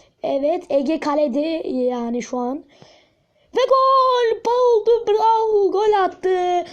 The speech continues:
Maç bitti. Mavi takım kazanıyor. Bir gol, bir gol. Paul Du-,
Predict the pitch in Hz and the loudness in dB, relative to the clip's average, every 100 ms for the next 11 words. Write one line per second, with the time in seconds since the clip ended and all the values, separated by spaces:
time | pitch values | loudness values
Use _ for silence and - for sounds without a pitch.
0 | - 349 427 392 392 415 427 - 403 392 | -10 -2 -2 -2 0 0 0 -2 -2 0
1 | 392 359 381 370 370 370 330 339 320 320 | 0 0 0 -2 -2 -2 -2 -2 -2 -2
2 | 320 294 262 220 - _ _ _ _ _ | -2 -2 -2 -6 -8 _ _ _ _ _
3 | _ _ _ _ - 427 427 415 403 403 | _ _ _ _ -4 0 2 2 2 0
4 | 415 _ _ - 262 302 415 320 349 339 | -2 _ _ -16 -2 0 2 2 2 0
5 | 349 _ _ _ _ _ _ _ - 349 | -4 _ _ _ _ _ _ _ -6 -2
6 | 403 381 320 320 | 0 0 -2 -4